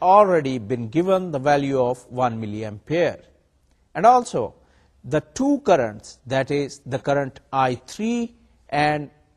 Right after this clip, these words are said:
the current which is being provided by the independent current source, are flowing into the same direction through this mesh. Therefore, we have taken the sign for I three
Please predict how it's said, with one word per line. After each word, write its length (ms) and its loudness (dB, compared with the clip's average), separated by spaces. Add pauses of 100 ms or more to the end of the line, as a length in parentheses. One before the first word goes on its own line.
(100)
the 160 -10
current 500 0
which 220 -8
is 100 -10
being 460 -4
provided 720 -4
by 160 0
the 220 -8
independent 720 -6
current 280 -2
source, 600 -6 (320)
are 320 6
flowing 640 -2 (420)
into 260 -6
the 200 -2
same 420 0
direction 720 0 (100)
through 220 -6
this 320 -10
mesh. 400 -2 (300)
Therefore, 580 -4 (360)
we 120 -6
have 240 -8
taken 520 -2 (220)
the 140 -6
sign 640 0 (200)
for 360 -2
I 200 -2
three 460 -8